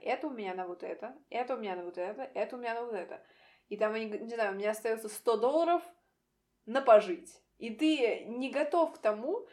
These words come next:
что тебе надо будет отрезать сто пятьдесят, а, от еды, чтобы купить какую-то ненужную херь,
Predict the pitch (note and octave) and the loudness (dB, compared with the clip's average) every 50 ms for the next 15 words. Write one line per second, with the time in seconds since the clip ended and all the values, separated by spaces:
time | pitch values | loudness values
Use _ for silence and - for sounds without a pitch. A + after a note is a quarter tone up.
0 | - _ - - - A#3+ - B3 A3+ C4+ C4+ C#4 C4 B3 B3 G#3+ A3+ C4 B3 A3 | -20 _ -16 -12 -12 -12 -10 -6 -6 -4 -2 0 -2 -2 -2 -4 -6 -6 -6 -2
1 | - A#3+ - - C4 C#4 C#4 C4 A3+ G#3+ G#3 - - - B3 A#3+ - A#3+ A3 - | 0 0 0 0 0 0 0 0 0 -2 -6 -8 -6 -4 -4 -4 -6 -10 -12 -4
2 | - C4+ A#3+ G#3+ G#3 - - - - - G3+ G3+ G3+ - G3+ G3 G#3+ G#3+ A3 G3 | 2 4 6 6 6 2 -2 -6 -2 2 4 4 6 4 4 0 -4 -6 -8 -6
3 | G3 C4 F#4 C#5 C#5+ C#5 - _ _ _ _ _ - - - A#3 - - - G#3+ | -6 -8 -8 -8 -10 -12 -14 _ _ _ _ _ -10 -8 -8 -8 -6 -8 -10 -8
4 | - C#4 - - - B3+ A#3+ - C4+ - - A3+ A3 A#3 B3 C4+ B3+ A3 G3+ G3+ | -6 -4 -4 -4 -4 -4 -4 -4 -8 -10 -8 -8 -8 -6 -6 -6 -6 -6 -6 -6
5 | F#3+ F#3+ F#3 - - C4+ D4+ G4 A#4+ - | -6 -6 -8 -8 -10 -6 -6 -6 -6 -6